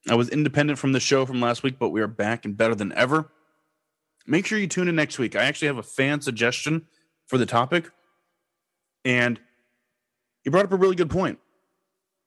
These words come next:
What's going on with Kansas's coaching staff? That'll come up next week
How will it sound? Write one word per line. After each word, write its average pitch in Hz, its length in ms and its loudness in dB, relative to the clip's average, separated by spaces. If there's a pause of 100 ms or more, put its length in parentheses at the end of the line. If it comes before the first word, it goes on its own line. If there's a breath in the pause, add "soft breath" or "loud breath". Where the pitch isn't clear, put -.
(640)
What's 165 280 -2
going 339 260 0
on 165 160 0
with 120 160 -4
Kansas's 127 460 -2
coaching 139 320 -2
staff? - 420 -14 (1400)
That'll 120 160 6
come 131 160 0
up 131 100 4
next 127 300 2
week 175 300 0